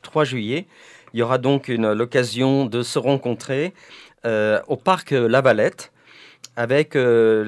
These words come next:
des produc-, des marchands, des, des producteurs, vendeurs, et puis différentes animations, euh, euh, dans le cadre de ces quatre saisons. Donc, euh,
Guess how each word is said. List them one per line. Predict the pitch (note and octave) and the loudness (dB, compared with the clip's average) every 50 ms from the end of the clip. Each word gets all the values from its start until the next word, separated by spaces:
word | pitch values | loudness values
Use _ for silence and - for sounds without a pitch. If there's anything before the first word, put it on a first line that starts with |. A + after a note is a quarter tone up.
| G2+ | -6
des | G2+ G#2 C#3+ D#3+ | -4 -2 -2 -2
produc-, | - - E3+ D3 C3+ D3+ C3 - - | 0 -2 -2 -2 -2 -6 -10 -10 -6
des | B2+ C3+ C#3 | -4 -2 0
marchands, | D#3 C#3 - - - - D#3 D3 C#3 C3 | 0 -2 -2 -4 -4 -4 -4 -2 -2 -4
des, | A#2+ C3+ C3+ C3+ C3 B2+ | -4 -2 -2 -2 -2 -2
des | A#2+ - D3 | -4 -6 -8
producteurs, | C#3+ - D#3+ D3 C3+ C#3+ C#3 - _ - D3 C#3+ B2+ A#2 A#2 | -6 -2 -2 -2 -2 -4 -8 -12 _ -4 -2 0 0 0 -2
vendeurs, | G2+ C3 C3+ C3 A2+ B2+ B2+ D3 E3+ F3+ - - | 0 0 0 0 2 2 2 2 2 -2 -4 -4
et | D3 C3 | -6 -6
puis | B2 - D#3 C#3+ | -6 -6 -12 -10
différentes | B2 D#3 - - E3 C#3 C#3 C#3 B2+ C3 | -8 -10 -6 -4 -4 -2 -2 -4 -2 -2
animations, | C3+ A#2 A#2+ B2 A#2 A2+ A2 - - - C3+ C3 E3 - - - - - - - - _ - - | -2 -2 -2 -2 -4 -4 -4 -6 -8 -8 -8 -8 -8 -10 -14 -20 -20 -20 -20 -20 -20 _ -10 -6
euh, | G#2+ G2+ G2+ G2+ G2+ G2 G2+ G2+ G2 G2 F2+ D2+ G2 - - - | -4 -2 -2 -2 -2 -2 -2 -2 -2 -4 -6 -8 -12 -16 -14 -10
euh, | A#2+ A#2 G#2+ G#2 G#2 G2 | -8 -8 -6 -8 -8 -10
dans | G2+ A#2 A2+ | -8 -6 -6
le | A2+ | -6
cadre | G#2 - C3+ C#3 B2 | -2 -2 -4 -4 -4
de | A#2+ | -8
ces | - - A2+ G2+ | -10 -10 -12 -6
quatre | - A2+ - - | -6 -6 -6 -6
saisons. | - A2+ G2 F2+ G2 G2+ G2+ | -10 -10 -10 -8 -10 -8 -8
Donc, | - G#2+ G#2 - - | -8 -8 -8 -8 -8
euh, | G#2 G2+ G2 F#2 F#2+ | -8 -6 -6 -6 -8